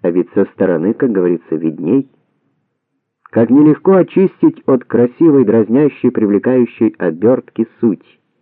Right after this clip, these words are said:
С годами стал опытнее, а тогда воспринимал сказанное на веру. После матча с Карпатами, писала "Молодь Украины",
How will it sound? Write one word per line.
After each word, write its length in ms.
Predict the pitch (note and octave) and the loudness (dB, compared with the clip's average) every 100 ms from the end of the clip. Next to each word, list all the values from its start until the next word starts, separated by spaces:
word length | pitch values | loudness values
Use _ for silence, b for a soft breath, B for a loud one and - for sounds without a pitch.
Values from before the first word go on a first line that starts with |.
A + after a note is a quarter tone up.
| _ _ _ _ _ _ _ _ _ _ _ _ _ _ | _ _ _ _ _ _ _ _ _ _ _ _ _ _
С 80 | - | -14
годами 440 | F2 A2 C#3+ D#3 C#3 | -4 0 2 2 0
стал 280 | - B2+ | 0 2
опытнее, 560 | C#3+ D#3+ - B1 G#1 - _ _ _ _ _ _ _ _ - | 2 0 -4 -8 -10 -12 _ _ _ _ _ _ _ _ -10
а 100 | - | -6
тогда 240 | E2+ G#2+ | -2 0
воспринимал 580 | A#2 - D#2 F2 G2 G2 | 0 -2 -6 -4 -2 -4
сказанное 520 | - F2 F#2 F#2 F2+ | -4 -4 -2 -2 -4
на 140 | F2 F2 | -2 -2
веру. 440 | D#2+ E2 D#2 D#2 _ _ _ _ _ _ _ _ _ _ _ _ | -2 -2 -2 -8 _ _ _ _ _ _ _ _ _ _ _ _
После 280 | A2 - A#2 | -6 -2 0
матча 420 | C#3+ B2+ - A2+ | 2 0 -2 -4
с 120 | - | -4
Карпатами, 640 | - G2+ - F3 D#3 G#2+ E2 | -4 -4 0 -2 0 -2 -2
писала 400 | F2+ - G#2 G2+ | -4 -2 0 0
"Молодь 320 | G#2 G2+ F#2+ | 0 0 -2
Украины", 560 | F#2+ G#2 F#2 D#2 - | -2 -2 -2 -4 -12